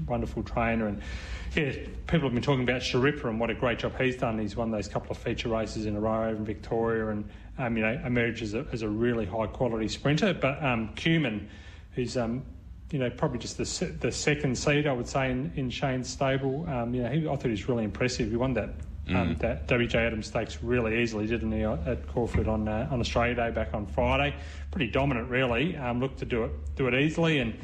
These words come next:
Speaker 1: the way things are shaping up, Shane and Cassie could have two runners in the Oakleigh Plate,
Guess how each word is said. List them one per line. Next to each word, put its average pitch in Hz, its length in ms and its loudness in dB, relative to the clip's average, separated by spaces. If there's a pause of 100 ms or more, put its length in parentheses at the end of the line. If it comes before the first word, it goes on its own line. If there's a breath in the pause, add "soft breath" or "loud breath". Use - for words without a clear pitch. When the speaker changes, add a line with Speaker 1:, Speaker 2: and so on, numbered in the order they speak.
(420 loud breath)
Speaker 1:
the 156 80 4
way 208 100 4
things 131 220 2
are - 40 0
shaping 127 380 2
up, 131 220 2
Shane 143 420 2
and 131 180 -2
Cassie 120 440 -2
could - 220 -4
have 117 280 -2
two 147 260 2
runners 123 420 0
in 127 160 0
the 117 100 2
Oakleigh 110 420 0
Plate, 110 320 0